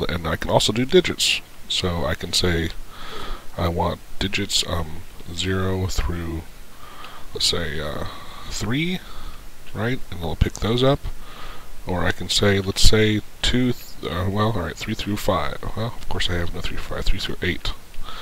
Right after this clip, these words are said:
And I get that six there. Uh, let me come down here and change this to, say, twenty-fifth,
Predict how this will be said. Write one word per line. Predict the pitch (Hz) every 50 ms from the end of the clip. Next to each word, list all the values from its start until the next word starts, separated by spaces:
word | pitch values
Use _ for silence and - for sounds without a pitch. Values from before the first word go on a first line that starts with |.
| - - - - - 82
And | 80 78
I | -
get | 82 80 -
that | - - - - -
six | - - - - - -
there. | - - - - - - - - - - - - - - - - - - - - - - - - - - - -
Uh, | - - - - - -
let | 80 87
me | 87 87 -
come | - - 78 73
down | - - - -
here | - - 87 90 87 87 - - -
and | - 80 - - - - - - - - - - - - - - - - - - - - -
change | - - - 92 87 82 82 80
this | 85 82 -
to, | - - -
say, | - - - 76 73 - - - - - - - - - - - - - - - - - - - - - - - -
twenty-fifth, | - - - - - - 160 156 - - - - -